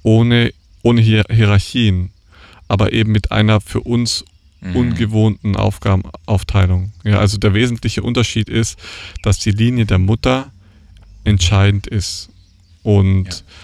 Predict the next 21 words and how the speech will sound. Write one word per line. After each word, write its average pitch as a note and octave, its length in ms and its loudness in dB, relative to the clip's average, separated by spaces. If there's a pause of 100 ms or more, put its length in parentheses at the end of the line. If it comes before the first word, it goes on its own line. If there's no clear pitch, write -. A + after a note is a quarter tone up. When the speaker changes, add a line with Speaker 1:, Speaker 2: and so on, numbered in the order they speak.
(200)
Speaker 1:
dass G2 200 0
diese G#2 320 0
Familienzugehörigkeit A2 1400 0
sich - 220 -10
immer A2+ 240 0
nach G2 320 2 (300)
ihrer A2 360 0
Abstimmungs-, - 720 -2 (140)
Abstammungslinie F#2+ 1080 0 (380)
praktisch - 480 -4 (540)
erfüllt. F#2 540 -2
Also G2 200 2 (320)
es A2 200 -2
Speaker 2:
Mhm. E2 40 -8
Speaker 1:
gibt - 320 -6
eine A2+ 100 0
Hierarchie, G#2 600 -2
ganz F#2 340 -2
klar, A2 360 -2 (120)
im C3+ 140 -4
Matriarchat, C#3 760 -6